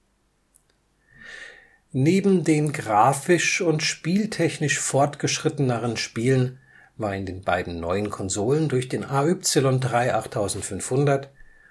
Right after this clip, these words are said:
nun auch die automatische Zählung und Anzeige des Punktestands auf dem Bildschirm sowie eine akustische Untermalung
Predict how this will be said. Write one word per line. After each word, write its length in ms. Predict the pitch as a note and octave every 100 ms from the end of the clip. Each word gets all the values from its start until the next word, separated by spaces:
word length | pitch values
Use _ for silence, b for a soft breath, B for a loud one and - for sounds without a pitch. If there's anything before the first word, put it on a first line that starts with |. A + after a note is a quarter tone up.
| b b
nun 460 | C3 D#3 G3+ G3 -
auch 280 | - B2+ -
die 340 | - B2+ A#2 -
automatische 840 | B2 C3 B2+ A2 G#2+ G#2 F#2+ F2
Zählung 720 | - A2+ G2 G2 A#2+ D3+ D#3 - _ -
und 300 | B2+ A#2+ - -
Anzeige 640 | B2 A#2 - B2 A2 A#2
des 180 | A#2 -
Punktestands 720 | - F#3+ F#3+ D3 - A2 -
auf 220 | G#2 -
dem 180 | A#2 G#2+
Bildschirm 600 | C#3 D#3+ - D3+ D3+ D3+ B B B B B
sowie 320 | - A#2+ D#3
eine 420 | D3+ A#2 B2 - -
akustische 720 | - C3 - G3+ - D#3+ E3+
Untermalung 880 | B2+ C#3+ C#3 B2+ B2+ C3+ C#3 G#2 F2+